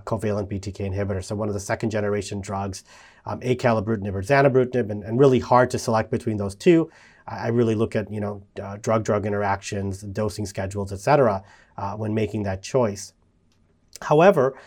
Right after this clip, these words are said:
um, if we had, and we did previously have a clinical trial with the non-covalent B T K inhibitor, uh, if that was available, you know, based on some of the data we saw from the Bruin study, it seems like there is not a lot of overlapping toxicities.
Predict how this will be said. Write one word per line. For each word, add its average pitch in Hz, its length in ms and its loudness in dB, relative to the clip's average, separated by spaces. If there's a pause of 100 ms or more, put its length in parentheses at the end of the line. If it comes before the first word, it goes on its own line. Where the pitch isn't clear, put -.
(200)
um, 117 280 2
if 123 180 -4
we 131 80 4
had, 123 260 4
and 110 160 -2
we 110 120 -4
did 120 260 0
previously 117 320 0
have 113 160 0
a 117 60 -2
clinical 113 320 -4
trial 110 360 0
with 110 180 -2
the 104 60 -8
non-covalent 101 680 -2
B 104 100 -6
T 101 140 -8
K 110 200 -4
inhibitor, 110 440 -2 (480)
uh, - 240 -8
if 117 160 -4
that 123 180 6
was 147 160 6
available, 120 720 4
you 117 140 -6
know, 110 80 -2
based 113 320 -2
on 120 60 0
some 117 160 0
of 107 80 -2
the 107 60 0
data 113 260 0
we 107 100 -2
saw 107 380 0
from 107 180 -10
the 107 80 -4
Bruin 147 320 6
study, 107 320 -4
it 104 80 -6
seems 123 220 0
like 120 160 -2
there 113 140 -4
is 104 180 -6
not 110 520 -4 (460)
a 123 80 -4
lot 113 160 6
of - 140 -2
overlapping 120 580 4
toxicities. 101 800 -2